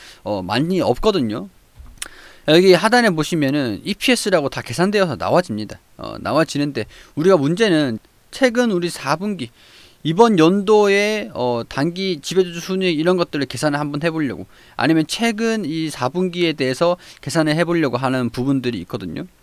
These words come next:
어, 지배주주 순이익 나누기 발행 주식수니까 발행 주식수. 자, 이런 부분들이 최분-, 최근 이게 분기별로 좀 보면은 십구 년도 사 분기, 지금 사 분기가 이제 잠정치니까. 자,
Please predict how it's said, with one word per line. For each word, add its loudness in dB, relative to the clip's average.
어, -10
지배주주 -2
순이익 0
나누기 -2
발행 0
주식수니까 -8
발행 0
주식수. -10
자, 0
이런 4
부분들이 -2
최분-, -4
최근 -2
이게 -2
분기별로 0
좀 -6
보면은 -4
십구 -10
년도 -4
사 -6
분기, -6
지금 -6
사 -2
분기가 -2
이제 -4
잠정치니까. -4
자, 2